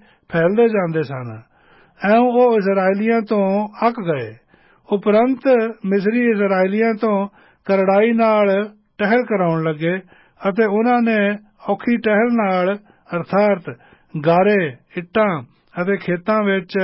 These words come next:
ਹਰ ਪ੍ਰਕਾਰ ਦੀ ਟਹਿਲ ਨਾਲ ਉਹਨਾਂ ਦਾ ਜੀਵਣਾ ਖੱਟਾ ਕਰ ਦਿੱਤਾ। ਜਿਹੜੀ ਟਹਿਲ ਉਹਨਾਂ ਤੋਂ ਕਰਾਉਂਦੇ ਸਨ, ਉਹ ਕਰੜਾਈ ਨਾਲ ਸੀ।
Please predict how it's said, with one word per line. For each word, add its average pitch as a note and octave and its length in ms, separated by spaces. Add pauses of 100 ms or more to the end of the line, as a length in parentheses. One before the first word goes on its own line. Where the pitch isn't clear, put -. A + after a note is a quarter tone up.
(560)
ਹਰ A3+ 120
ਪ੍ਰਕਾਰ G#3 420
ਦੀ G#3 160
ਟਹਿਲ G3+ 340
ਨਾਲ G3 520 (420)
ਉਹਨਾਂ A#3+ 240
ਦਾ A#3 100 (100)
ਜੀਵਣਾ G3 480 (440)
ਖੱਟਾ G3+ 280
ਕਰ D3+ 320
ਦਿੱਤਾ। A#2 360 (600)
ਜਿਹੜੀ C4+ 320
ਟਹਿਲ A#3 360
ਉਹਨਾਂ A#3 300
ਤੋਂ A#3 220
ਕਰਾਉਂਦੇ G3+ 460
ਸਨ, G3+ 500 (200)
ਉਹ G#3 120
ਕਰੜਾਈ F#3 460
ਨਾਲ F#3 260
ਸੀ। A#2 360